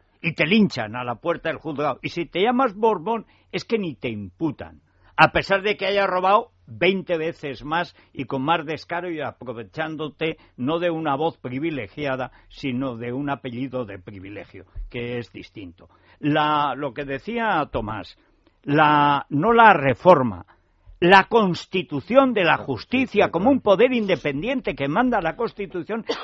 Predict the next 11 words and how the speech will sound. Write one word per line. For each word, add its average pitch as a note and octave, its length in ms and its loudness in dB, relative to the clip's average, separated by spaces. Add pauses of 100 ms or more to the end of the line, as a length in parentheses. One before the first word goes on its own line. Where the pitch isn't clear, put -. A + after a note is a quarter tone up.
es A#3 160 2
la A#3+ 160 4
primera G#3+ 480 -2
reforma G#3 500 -6
que F3 140 -12
necesita C3+ 680 -8 (240)
la C3 220 0
nación G#3 420 -6 (160)
y A#3+ 160 2
la F#3 220 6
economía. C#3+ 760 -2